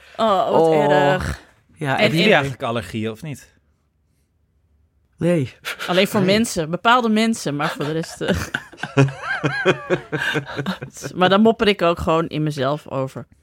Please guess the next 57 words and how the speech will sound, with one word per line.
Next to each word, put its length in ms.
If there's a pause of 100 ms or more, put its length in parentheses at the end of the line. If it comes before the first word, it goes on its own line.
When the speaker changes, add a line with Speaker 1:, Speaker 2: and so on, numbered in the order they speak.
(260)
Speaker 1:
Dat 200
is 60
het 100
enige 320
wat 140
ik 80
daar 340
va-, 240
aan 220
overhoud. 480 (380)
Voor 80
de 60
rest 200
niet, 160
hoor. 220 (540)
Speaker 2:
Nee, 300
Speaker 3:
Hm. 200
Speaker 2:
ik 100
ben 100
Speaker 1:
Ik 60
Speaker 2:
ook 60
Speaker 1:
heb 80
Speaker 2:
nergens 200
Speaker 1:
wel, 80
Speaker 2:
allergisch 260
voor. 140
Speaker 1:
ik 60
had 120
vroeger 240
wel 280
een, 200
maar 100
heb 80
ik 60
nog 80
steeds 240
een 120
gevoelige 460
maag. 420
Dus 120
als 140
er 60
iets 100
met 120
mij 200
is, 180
dan 140
ben 140
ik, 140
eh, 440 (1160)
ik 120
moest 140
vroeger 200
ook 60
heel 120
vaak 180
overgeven. 640